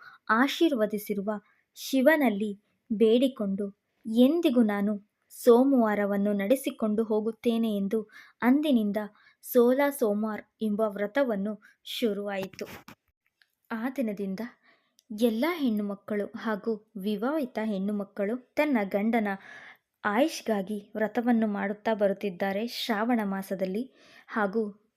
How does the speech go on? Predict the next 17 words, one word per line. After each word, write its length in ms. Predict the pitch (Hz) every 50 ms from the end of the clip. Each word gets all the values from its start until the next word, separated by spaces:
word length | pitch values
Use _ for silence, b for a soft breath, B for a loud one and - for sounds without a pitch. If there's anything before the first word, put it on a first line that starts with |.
| _ _ -
ಮದುವೆಯಾಗದೇ 880 | 214 208 208 185 247 247 277 262 226 208 196 214 208 269 254 - 262 233
ಇರುವ 220 | 214 208 202 208
ಹೆಣ್ಣು 300 | 214 214 196 190 202 214
ಮಕ್ಕಳು 500 | 214 208 196 202 - 202 196 202 226 240 B B B B B B B _
ಒಳ್ಳೆ 400 | 208 214 220 247 285 285 233 214
ಪತಿ 460 | - - _ - 220 214 - - 302 294
ಲಭಿಸಲಿ 640 | 262 226 202 196 240 247 - 311 302 302 311 277
ಎಂದು 360 | 233 208 196 190 233 214 - B B B B B B 277
ಈ 120 | 302 339
ವ್ರತವನ್ನು 540 | 302 247 214 - 226 196 208 202 196 196 208
ಮಾಡುತ್ತಾ 460 | 220 202 190 185 190 180 180 - 208
ಬರುತ್ತಿದ್ದೆ. 640 | 180 196 190 196 202 - 196 180 - - - _ _ _ _ _ _
ಇದಿತ್ತು 760 | 240 254 262 233 294 294 - - _ 269 285 - - _ _ _ _ _ _
ಸೋಮವಾರ 720 | - - - 254 233 233 254 285 277 247 226 214 202 208
ಹಾಗೂ 480 | 208 208 202 202 196 185 226 214 202 B B B B B B B B _
ಅಮಾಸೆಯ 580 | - 214 202 214 233 285 294 - 269 240 220 220
ಸೋಮವಾರದ 640 | 214 - 214 208 214 220 220 214 208 202 190 190 190